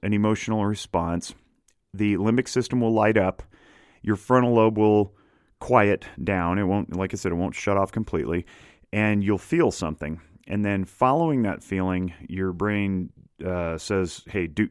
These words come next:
do something in response to this." Now, the feeling component only lasts about three to nine seconds, and then the event that triggered it has,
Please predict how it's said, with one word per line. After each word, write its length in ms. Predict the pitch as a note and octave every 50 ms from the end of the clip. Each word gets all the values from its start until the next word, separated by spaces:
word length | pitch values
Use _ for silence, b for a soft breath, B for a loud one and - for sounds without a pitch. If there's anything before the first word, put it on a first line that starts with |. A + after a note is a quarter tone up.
| -
do 160 | E2+ G#2+ A2
something 380 | G2 - - G2+ F2 - G2 F#2
in 80 | F2+ F2+
response 480 | F2 D#2+ - - - F#2 F2+ E2 - -
to 80 | - -
this." 260 | - - - - B B B B B B B B B B B B B B
Now, 100 | - A2+
the 60 | G#2+ G2+
feeling 320 | - - G3 G#3+ A3+ G3+
component 400 | - - G#2 A2+ A#2 A2 G#2+ G2+
only 220 | G#2 G#2+ G#2+ G#2
lasts 380 | F#2+ F#2 F#2 F2+ F#2 F#2 - -
about 280 | F#2+ F#2 F2 E2+ - -
three 380 | - - G#2 A2+ A2 A2 G#2
to 140 | G2 - G2+
nine 340 | G2 F#2+ F#2 F#2+ F#2+ F#2 F2+
seconds, 680 | - - A#2 G#2+ G2 - E2+ E2+ F2 E2+ - - B B B - -
and 280 | - - F#2+ G2 F#2+ F#2+
then 360 | G2 F#2+ F#2+ F#2+ F#2+ F#2 F#2
the 140 | E2+ F#2 F#2
event 360 | F2 D#2+ G#2+ A2 A2 E2+ - - -
that 160 | - F2+ E2+
triggered 320 | - - E3 E3+ B2 G2
it 160 | F2 F2 - -
has, 300 | G2 F#2+ E2 - -